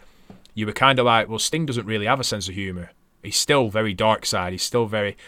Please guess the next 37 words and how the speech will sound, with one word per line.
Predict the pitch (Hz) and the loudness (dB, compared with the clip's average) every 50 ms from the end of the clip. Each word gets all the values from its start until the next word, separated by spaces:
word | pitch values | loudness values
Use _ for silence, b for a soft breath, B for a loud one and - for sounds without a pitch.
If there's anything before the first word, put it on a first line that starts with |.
| B B | B B
all | 151 135 | 6 6
right, | 120 113 107 | 6 6 6
yeah, | 104 107 104 | 4 0 0
he | 104 98 | 0 0
cut | - - - | -2 -4 -4
a | - | -4
few | - - 120 110 104 | -6 -4 -2 -2 -2
Viagra | 95 104 104 104 98 101 95 95 | -2 -2 -2 0 0 -2 -4 -6
promos | - - 98 90 95 95 90 90 | -4 -4 -4 -4 -2 -4 -6 -6
with | 98 98 | -6 -8
Ric | 104 101 - | -8 -10 -8
Flair | - 104 101 98 95 92 | -6 -4 -4 -4 -4 -6
and | 90 | -6
blah, | 90 95 92 | -6 -6 -6
blah, | 90 | -4
blah," | 85 101 104 92 90 | -4 -2 -2 -2 -2
but | 87 92 92 - b b b b b b b b b 110 | -4 -8 -10 -10 b b b b b b b b b -14
th-, | 110 - - _ _ _ - 104 - | -14 -14 -14 _ _ _ -20 -16 -10
it | - 120 - | -10 -10 -6
just | 110 - - | -4 -2 0
showed, | - - 139 120 113 107 95 - - - | 2 4 6 6 4 4 0 -2 -6 -6
and, | 127 120 104 | -6 -6 -4
but | - 131 - - | -6 -8 -8 -6
th-, | - 120 - - | -8 -8 -8 0
that | - 139 135 - _ - _ - | 2 2 2 2 _ -10 _ 4
advert | 123 127 110 101 101 98 101 | 4 4 4 2 0 0 0
was | 113 104 | 0 -4
around | 104 101 110 110 110 113 117 | -4 0 2 2 2 2 2
the | 113 110 | 0 0
same | - 120 117 107 101 | 0 0 0 -2 -2
time | 95 - - 120 113 95 87 | -4 0 2 2 2 2 0
that | 92 87 | -6 -8
the | 98 92 | -10 -8
Viagra | 95 95 98 117 131 117 107 | -6 -2 2 2 2 2 0
promos | - - 104 98 92 92 90 90 - | -2 -2 -2 -2 -2 -4 -8 -8 -8
were | 98 | -8
happening. | 95 87 - - 87 87 | -8 -10 -10 -12 -14 -14